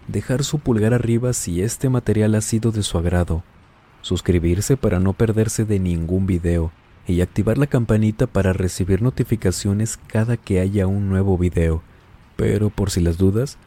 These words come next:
por si la plataforma no les avisa, recuerden que subimos videos miércoles, viernes y domingo a las nueve P M sin falta, si no hay ningún contratiempo, por supuesto.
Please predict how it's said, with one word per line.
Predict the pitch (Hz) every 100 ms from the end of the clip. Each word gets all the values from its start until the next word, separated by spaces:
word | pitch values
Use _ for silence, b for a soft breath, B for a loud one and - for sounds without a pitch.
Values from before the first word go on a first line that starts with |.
| - -
por | 90 87
si | 87
la | 85
plataforma | - 87 - 90 - 95 95 90
no |
les | 92 92
avisa, | 82 90 90 85 82 _ _ _ -
recuerden | 92 107 117 127
que | 123
subimos | - 101 107 110
videos | 95 90 92 98 -
miércoles, | 85 90 98 - 113 123 - - - -
viernes | 90 101 107 113 110
y |
domingo | 85 85 101 110 120 -
a |
las | 87 85 85
nueve | 90 90 92
P | 98 98
M | 110 127 _ -
sin | - 82
falta, | 80 90 85 80 90 _ _ _ -
si | - 104
no | 104
hay | 120
ningún | 139 127 123
contratiempo, | 120 113 98 87 92 85 80 -
por | - 85
supuesto. | 85 - 85 - 92